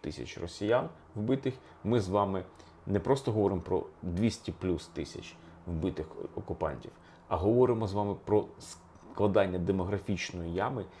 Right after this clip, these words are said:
розміри якої приблизно в шістсот тисяч росіян, тобто не надраховується і майбутнього. Звісно, що ц-, рахувати їхніх ліквідованих дуже важко, тому деякі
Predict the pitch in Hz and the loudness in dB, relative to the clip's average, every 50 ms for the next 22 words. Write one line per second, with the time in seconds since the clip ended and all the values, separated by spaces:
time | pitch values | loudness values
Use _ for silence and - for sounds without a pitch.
0 | - - - - - 95 98 117 117 113 117 113 107 107 104 95 95 90 - - | -20 -20 -20 -12 -4 0 2 2 2 2 2 2 2 2 2 2 2 0 0 2
1 | 117 107 113 120 120 - 98 95 90 90 107 104 101 104 104 95 - - - - | 2 4 2 2 0 0 0 0 2 2 2 2 2 0 -2 -4 -4 -8 -18 -20
2 | - - - - - - - 104 87 - - - 110 110 - - - - - - | -20 -20 -14 -10 -4 -2 0 0 0 0 4 6 6 6 4 0 -8 -16 -18 -16
3 | - - 113 104 - - - 92 - - - - - - - - - - - - | 0 4 4 4 4 2 -2 -4 -4 -6 -10 -14 -18 -20 -20 -20 -20 -20 -20 -20
4 | - - - - - - - 101 101 98 - - 95 82 76 - - - 104 107 | -20 -20 -20 -20 -18 -4 0 2 2 2 4 2 0 0 0 -2 -4 -2 0 2
5 | 107 107 101 95 98 107 101 98 104 95 - - 117 113 104 98 90 - 95 92 | 2 2 0 2 2 2 6 6 6 6 6 4 6 6 6 4 2 0 -2 -2
6 | 90 92 92 87 - - - - - 50 - - - - - - - - - - | 0 0 0 0 -2 -4 -6 -8 -10 -12 -12 -14 -16 -20 -20 -20 -20 -20 -18 -8
7 | - - 117 101 95 101 101 120 151 156 139 135 - - - 117 107 101 90 85 | -2 0 2 2 2 2 2 4 6 6 4 4 0 -4 -2 2 4 4 4 4
8 | 76 - - - - 101 101 92 - - - - - - 107 110 104 - 123 117 | 2 0 -4 -2 2 4 4 4 2 -2 -10 -8 -2 0 2 2 2 2 0 2
9 | 110 107 98 - - 92 85 - - - - - - 95 98 87 - - 90 82 | 4 4 2 2 0 -4 -6 -8 -10 -20 -20 -6 -2 0 0 0 -2 -4 -8 -8
10 | - - 87 - - 92 87 87 82 82 82 78 78 80 - - - 85 85 80 | -6 -6 -4 -2 0 2 2 4 2 2 0 -2 -6 -8 -10 -10 -8 -8 -6 -6
11 | 85 85 82 90 98 107 - - - 120 - 98 95 98 98 101 95 - - - | -4 -2 2 2 2 2 0 -2 -6 -4 -4 -2 -2 0 0 -2 -4 -6 -10 -20
12 | - - _ - 90 87 104 104 98 - - 95 82 | -20 -20 _ -6 0 4 4 4 4 2 0 -2 -4